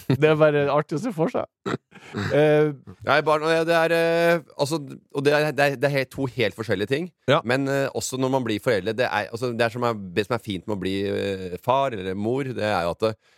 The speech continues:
Speaker 2: eh, som regel, da, for vanlige folk, så går jo den interessen med å være, eh, megapære klokka null tre tretti på nyttårsaften, den avtar,
Speaker 1: Ja.
Speaker 2: heldigvis.
Speaker 1: Ja.
Speaker 2: For hvis du har det samme
Speaker 1: Drive.
Speaker 2: utelivsdrivet s-,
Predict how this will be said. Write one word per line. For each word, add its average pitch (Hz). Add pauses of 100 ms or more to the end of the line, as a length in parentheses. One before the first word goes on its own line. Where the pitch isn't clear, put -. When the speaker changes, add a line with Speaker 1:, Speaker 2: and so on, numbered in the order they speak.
(240)
Speaker 2:
eh, 107
som 117
regel, 92
da, 113
for 104
vanlige 92
folk, 117 (340)
så 131
går 98
jo 120
den 104
interessen 117
med 107
å -
være, 90 (440)
eh, 98
megapære 87
klokka 98
null 87
tre 82
tretti 80
på 85
nyttårsaften, 82 (200)
den 131
avtar, 92 (160)
Speaker 1:
Ja. 107
Speaker 2:
heldigvis. 135
Speaker 1:
Ja. 110 (160)
Speaker 2:
For 127
hvis 120
du 143
har 135
det 147
samme 117 (200)
Speaker 1:
Drive. 117
Speaker 2:
utelivsdrivet 107
s-, -